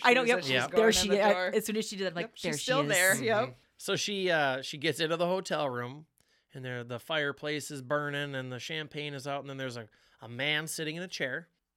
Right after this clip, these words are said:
Speaker 1: He looks hot here.
Speaker 2: He does
Speaker 1: With
Speaker 2: with
Speaker 1: his
Speaker 2: his
Speaker 1: hand. I think
Speaker 2: yep.
Speaker 1: it's 'cause he's covering his face, 'cause otherwise he
Speaker 3: <laughs>
Speaker 1: looks
Speaker 3: You
Speaker 1: like
Speaker 3: just
Speaker 1: Shrek.
Speaker 3: see his eyes.
Speaker 2: Yeah,
Speaker 1: Never
Speaker 2: he's
Speaker 1: noticed it before, but when he kinda smiles and looks up, I'm like, "It's Shrek."
Speaker 2: Yeah.
Speaker 3: So he has all this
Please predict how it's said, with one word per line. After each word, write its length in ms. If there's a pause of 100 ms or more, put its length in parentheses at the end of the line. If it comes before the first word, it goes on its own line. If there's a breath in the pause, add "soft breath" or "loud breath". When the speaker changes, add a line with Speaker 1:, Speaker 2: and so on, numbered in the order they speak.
(100)
Speaker 1:
He 80
looks 180
hot 220
here. 300
Speaker 2:
He 160
does 360
Speaker 1:
With 80
Speaker 2:
with 80
Speaker 1:
his 100
Speaker 2:
his 100
Speaker 1:
hand. 380
I 40
think 120
Speaker 2:
yep. 100
Speaker 1:
it's 80
'cause 100
he's 120
covering 280
his 140
face, 360
'cause 180
otherwise 600
he 80
Speaker 3:
<laughs> 20
Speaker 1:
looks 160
Speaker 3:
You 40
Speaker 1:
like 100
Speaker 3:
just 80 (120)
Speaker 1:
Shrek. 340
Speaker 3:
see 180
his 100
eyes. 340
Speaker 2:
Yeah, 200
Speaker 1:
Never 180
Speaker 2:
he's 60
Speaker 1:
noticed 260
it 80
before, 380
but 120
when 120
he 140
kinda 240
smiles 520
and 120
looks 220
up, 100
I'm 80
like, 140 (300 soft breath)
"It's 140
Shrek." 240 (140)
Speaker 2:
Yeah. 220 (260)
Speaker 3:
So 240
he 220
has 280
all 380
this 480